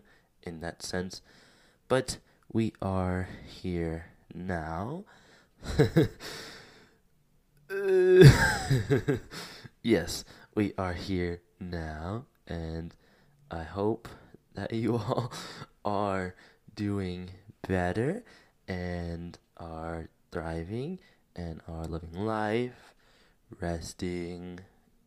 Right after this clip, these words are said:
eating, hydrating, doing all that and then some. Um, for some universities right now, you may be on spring break,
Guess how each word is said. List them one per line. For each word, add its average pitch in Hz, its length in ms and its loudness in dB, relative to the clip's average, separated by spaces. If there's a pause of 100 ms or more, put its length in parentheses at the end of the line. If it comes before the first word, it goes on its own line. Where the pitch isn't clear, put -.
eating, 82 720 -8 (160)
hydrating, 82 840 -6 (580)
doing 95 260 2 (120)
all 95 160 0
that 92 280 -2
and 87 120 -12
then 107 200 -4
some. 107 680 -8 (640)
Um, 92 340 0
for 92 220 -2
some 92 240 -2
universities 92 640 -2
right 95 240 -2
now, 92 160 -2
you 95 180 -2
may 87 140 -6
be 85 340 -10
on 92 280 -6
spring 98 320 -8
break, 107 420 -2